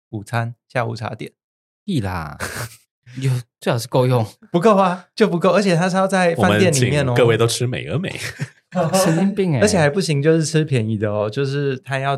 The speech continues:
Speaker 1: 出，他要请的都是一些官员嘛，对，就变成他就会跟你说：“哎，那你哪个地方可以多关一点点费用的税？”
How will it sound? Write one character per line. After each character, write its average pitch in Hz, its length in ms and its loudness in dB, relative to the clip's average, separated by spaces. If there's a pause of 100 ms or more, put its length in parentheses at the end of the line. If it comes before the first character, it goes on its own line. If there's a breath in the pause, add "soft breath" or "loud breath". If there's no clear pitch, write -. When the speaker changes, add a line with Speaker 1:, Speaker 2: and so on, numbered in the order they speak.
Speaker 1:
出， - 380 -14
他 156 100 -2
要 160 100 2
请 135 240 -4
的 107 120 -6
都 117 160 -4
是 123 160 -4
一 - 20 -2
些 120 160 -4
官 113 260 -2
员 113 160 -6
嘛， - 240 -14 (380)
对， 123 160 -6
就 165 160 -2
变 160 180 0
成 123 300 -2 (320)
他 139 120 -4
就 139 120 -4
会 143 80 -4
跟 131 160 -6
你 117 140 -8
说 117 340 -6 (100)
：“哎， 151 240 -8
那 165 120 -8
你 110 200 -6
哪 92 180 -12
个 107 140 -12
地 131 180 -10
方 117 200 -8
可 117 100 -10
以 107 60 -8
多 113 240 -8
关 113 220 -8
一 120 80 -6
点 107 180 -6
点 107 160 -8
费 107 240 -6
用 98 220 -8
的 107 120 -10
税？” - 320 -12